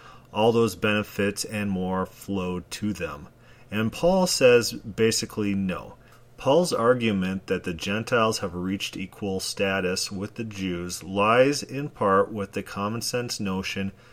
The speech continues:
that Gentiles can pursue God with faith. And with that concept in mind, he could say,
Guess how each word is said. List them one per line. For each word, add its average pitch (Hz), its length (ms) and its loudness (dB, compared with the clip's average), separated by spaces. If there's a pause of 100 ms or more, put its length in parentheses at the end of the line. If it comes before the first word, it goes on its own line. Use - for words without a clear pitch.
(220)
that 92 220 -4
Gentiles 101 600 0
can 98 420 -4
pursue 95 680 -6
God 85 460 -2
with 85 380 -8
faith. - 560 -12 (420)
And 107 260 -2
with 127 240 4
that 139 200 6
concept 120 500 -2
in 127 140 -2
mind, 90 540 -2
he 104 180 -6
could 110 160 -4
say, 90 460 -2